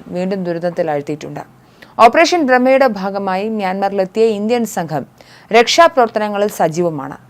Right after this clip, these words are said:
അവശ്യ സാധനങ്ങളുമായി നാല് കപ്പലുകൾ ഇന്ത്യ മ്യാൻമറിലേക്ക് അയച്ചിട്ടുണ്ട്.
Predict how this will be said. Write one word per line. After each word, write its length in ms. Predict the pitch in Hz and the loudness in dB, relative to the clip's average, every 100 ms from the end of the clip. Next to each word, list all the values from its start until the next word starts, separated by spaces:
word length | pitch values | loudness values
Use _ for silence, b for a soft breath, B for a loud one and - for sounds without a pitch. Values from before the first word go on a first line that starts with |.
| b b b | b b b
അവശ്യ 340 | - 240 294 359 | 4 4 4 2
സാധനങ്ങളുമായി 960 | 269 269 240 247 247 240 220 196 214 - | 4 2 2 0 0 2 4 4 2 -2
നാല് 440 | 220 208 226 285 285 | -2 2 2 2 0
കപ്പലുകൾ 580 | 220 214 202 185 185 247 - | 0 0 -2 0 0 -2 -8
ഇന്ത്യ 360 | 202 202 208 | -6 0 0
മ്യാൻമറിലേക്ക് 720 | 196 190 185 214 226 202 175 160 | -2 -4 -4 0 0 0 -2 -2
അയച്ചിട്ടുണ്ട്. 380 | 160 - 160 | -4 -6 -4